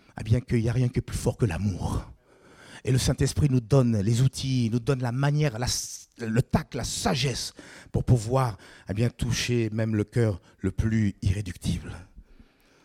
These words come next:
Pour parler d'Aaron, Hur et puis Moïse, ils avaient uni leurs forces.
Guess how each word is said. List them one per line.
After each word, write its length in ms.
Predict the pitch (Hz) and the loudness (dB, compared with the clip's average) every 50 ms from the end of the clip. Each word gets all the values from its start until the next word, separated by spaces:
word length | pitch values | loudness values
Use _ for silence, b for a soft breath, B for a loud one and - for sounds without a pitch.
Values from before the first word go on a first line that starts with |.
| b b b b b b b b b _ _ _ _ _ _ _ _ _ | b b b b b b b b b _ _ _ _ _ _ _ _ _
Pour 100 | - 123 | -8 -4
parler 240 | - 160 156 165 170 | 0 0 2 2 4
d'Aaron, 540 | 165 165 160 156 135 151 165 175 175 175 - - | 4 4 4 4 4 4 4 4 4 2 0 2
Hur 380 | 180 170 175 180 170 156 - B B B B B B B B B B B B - | 4 6 6 6 6 4 2 B B B B B B B B B B B B -12
et 80 | 117 | -10
puis 560 | - - - 156 147 143 143 139 131 120 101 - b b b b b b b b | -8 -6 -4 -2 -2 -2 -2 -2 -2 -4 -6 -8 b b b b b b b b
Moïse, 720 | 98 123 135 143 147 147 156 156 143 135 143 110 101 - _ _ b b b b b b b b b | 0 2 2 4 4 2 0 -2 -2 -4 -8 -10 -12 -16 _ _ b b b b b b b b b
ils 180 | 135 135 127 143 | -4 -2 0 2
avaient 280 | 135 139 147 147 143 - | 4 4 4 4 4 2
uni 200 | 165 143 143 143 135 | 2 2 4 4 4
leurs 160 | 131 - - | 4 2 2
forces. 500 | - 147 110 - - - - - - | 0 -2 -2 -4 -6 -6 -6 -8 -8